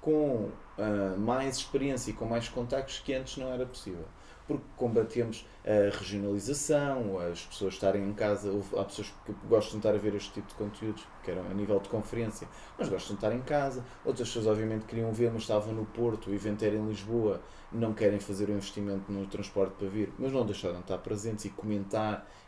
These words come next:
e de partilhar os conteúdos. E quando nós vamos fazer uma avaliação desse, do evento que fizemos, um, tivemos um maior número de contactos que nas outras edições todas, porque os, ou porque o espaço não permitia tanta capacidade,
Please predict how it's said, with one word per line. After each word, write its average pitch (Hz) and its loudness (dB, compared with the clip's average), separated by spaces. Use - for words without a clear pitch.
e 117 -2
de 113 -8
partilhar 98 0
os - -10
conteúdos. 139 -2
E 123 -4
quando 160 6
nós 160 8
vamos 151 2
fazer 147 6
uma 117 4
avaliação 131 2
desse, 127 0
do 123 0
evento 131 0
que - -14
fizemos, 143 -2
um, 143 0
tivemos 139 0
um 139 0
maior 139 8
número 147 6
de 120 2
contactos 135 0
que - -6
nas 151 0
outras 147 0
edições 147 -2
todas, 156 0
porque - -10
os, - -10
ou 90 -2
porque - -12
o - -6
espaço 98 4
não 104 -2
permitia 113 -2
tanta 120 0
capacidade, 156 -2